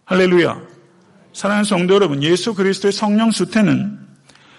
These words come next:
설명을 통해서, 호소를 통해서 받아들일 수 있는 진리가 아닙니다. 예수님의 성령 수태는 예수 그리스도와 인격적으로 만난 사람들이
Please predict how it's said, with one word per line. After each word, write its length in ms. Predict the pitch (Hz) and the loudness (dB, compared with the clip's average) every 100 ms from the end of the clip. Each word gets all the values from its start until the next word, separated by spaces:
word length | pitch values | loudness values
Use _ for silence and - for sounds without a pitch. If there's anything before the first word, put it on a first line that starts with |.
| _ | _
설명을 580 | - - 208 220 247 254 | -6 -2 0 2 2 0
통해서, 680 | 247 208 214 170 131 156 - - _ _ _ - | -2 -4 -4 -2 -4 -6 -16 -20 _ _ _ -2
호소를 420 | 208 202 247 277 269 | 0 2 2 0 -2
통해서 380 | 226 220 190 | -2 -2 -2
받아들일 560 | 143 143 151 190 196 196 | -2 -2 0 0 0 -2
수 120 | 196 | -2
있는 160 | 185 185 | -4 -2
진리가 420 | 170 165 185 135 | -2 0 0 0
아닙니다. 420 | 156 190 139 - - - _ _ _ _ _ _ _ _ _ _ | 2 2 0 -4 -18 -20 _ _ _ _ _ _ _ _ _ _
예수님의 580 | 156 165 190 185 190 190 | 0 0 0 0 2 0
성령 460 | - 180 185 170 147 | 0 0 2 0 -2
수태는 680 | - 156 208 180 131 185 - _ _ _ _ _ _ _ - | -4 -4 -2 -2 -4 -10 -18 _ _ _ _ _ _ _ -2
예수 360 | 151 165 - 190 | 2 2 0 -2
그리스도와 540 | 165 165 165 160 139 | 0 0 0 0 0
인격적으로 1040 | 151 156 170 214 202 - 190 202 202 202 - | 0 -4 -2 -2 -2 -2 2 2 0 -4 -12
만난 460 | - 143 170 226 240 | -4 0 0 0 0
사람들이 680 | 196 190 202 190 123 - | -2 -2 -2 -2 -4 -10